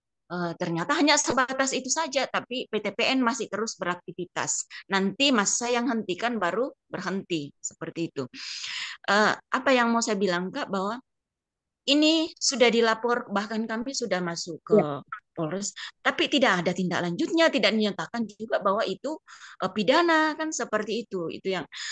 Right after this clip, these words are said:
Speaker 1: terus Gakum, bahkan Gakum, ini person Gakum turun ke lokasi, sudah melihat secara langsung, kita antar. Tapi ternyata, Kak, eh, sampai hari ini, ini sudah ada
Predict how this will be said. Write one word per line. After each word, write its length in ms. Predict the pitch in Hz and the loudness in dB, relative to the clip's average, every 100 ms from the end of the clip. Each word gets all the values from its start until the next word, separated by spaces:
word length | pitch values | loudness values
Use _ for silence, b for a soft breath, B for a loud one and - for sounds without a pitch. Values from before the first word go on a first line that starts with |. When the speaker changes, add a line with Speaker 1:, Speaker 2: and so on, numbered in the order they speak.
| B | B
Speaker 1:
terus 240 | 233 277 - B | 2 2 2 B
Gakum, 640 | 208 233 277 - 339 330 277 | 2 4 4 0 2 4 4
bahkan 320 | 311 294 262 | 2 2 4
Gakum, 540 | 233 190 - 175 247 269 _ _ 247 | 2 0 -4 -8 -8 -10 _ _ -2
ini 160 | 294 - | -2 2
person 480 | 269 262 262 254 233 | 2 4 2 -2 0
Gakum 400 | 185 - 262 269 | -2 -2 -6 -2
turun 240 | 262 262 | 0 0
ke 160 | 254 240 | 0 -2
lokasi, 480 | 240 247 277 277 240 | -2 0 0 0 -4
sudah 240 | 196 185 | -2 -2
melihat 320 | 180 190 233 | -2 -2 -6
secara 320 | - 208 190 | -8 -6 -2
langsung, 320 | 196 240 254 240 | 0 0 -2 -2
kita 240 | 214 - | 0 0
antar. 640 | 202 233 233 226 226 226 - - B B | 0 0 2 2 2 -2 -8 -16 B B
Tapi 120 | 262 427 | -4 0
ternyata, 560 | 320 320 339 370 226 233 | 0 0 -2 -2 -2 -2
Kak, 320 | 185 190 262 - _ _ _ _ _ _ _ _ | -2 -4 -4 -12 _ _ _ _ _ _ _ _
eh, 140 | 233 254 | -2 2
sampai 400 | 285 311 311 294 | 2 2 4 4
hari 400 | 285 262 220 208 | 4 0 0 0
ini, 240 | 202 254 403 _ _ - | 0 -2 -6 _ _ -10
ini 140 | 254 | -6
sudah 320 | 262 185 151 | -4 0 2
ada 160 | 214 202 | 2 -2